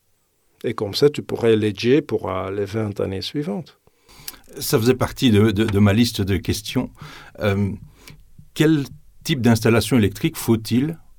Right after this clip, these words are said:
Speaker 2: au moment d'accueillir une borne électrique chez soi ou dans l'entreprise ? Est-ce qu'il faut des panneaux voltaïques,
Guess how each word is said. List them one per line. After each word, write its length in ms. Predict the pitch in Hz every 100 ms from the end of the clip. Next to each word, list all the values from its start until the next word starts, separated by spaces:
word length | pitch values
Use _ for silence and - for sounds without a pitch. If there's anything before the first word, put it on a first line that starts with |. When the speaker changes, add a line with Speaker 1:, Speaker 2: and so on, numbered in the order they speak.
| - - -
Speaker 2:
au 120 | 107
moment 500 | 110 107 113 135 156 - _ - -
d'accueillir 760 | - 98 113 113 104 107 117
une 100 | 107
borne 260 | 92 110 107
électrique 400 | 98 92 - 82
chez 160 | - 98
soi 320 | - 131 151
ou 120 | 117
dans 100 | 107
l'entreprise ? 640 | 107 101 110 - 95 80 - - - - -
Est-ce 240 | 123 117 -
qu'il 460 | 117 113 - 107 90
faut 340 | - 110 127 - -
des 140 | 127
panneaux 300 | 120 113 117
voltaïques, 640 | 110 113 107 110 110 120